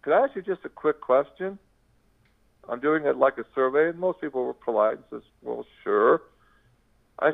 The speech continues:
says, "What is money?" And, and they look at,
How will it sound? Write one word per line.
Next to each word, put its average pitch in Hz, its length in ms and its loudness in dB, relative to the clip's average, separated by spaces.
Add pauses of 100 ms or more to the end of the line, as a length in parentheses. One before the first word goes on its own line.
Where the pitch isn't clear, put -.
says, 165 140 -2 (840)
"What 214 400 2
is 196 240 2
money?" 139 560 -4 (1120)
And, 143 260 -2
and 143 120 -2
they 147 40 2
look 180 260 2
at, 151 80 -4